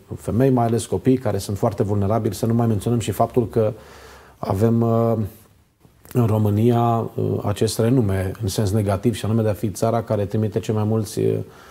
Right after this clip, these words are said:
cel mai multe femei spre trafic de ființe umane. Și atunci aceste persoane sunt într-un mare risc, mai ales că ele au venit și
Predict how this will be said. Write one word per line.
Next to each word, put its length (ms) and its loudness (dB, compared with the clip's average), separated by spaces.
cel 140 -2
mai 40 4
multe 180 0
femei 380 0
spre 200 -4
trafic 320 -2
de 100 0
ființe 300 0
umane. 300 2
Și 80 -6
atunci 440 -2
aceste 360 -2
persoane 340 -2
sunt 220 0
într-un 280 0
mare 280 2
risc, 400 -2
mai 180 2
ales 180 0
că 100 -2
ele 100 2
au 80 2
venit 340 2
și 420 0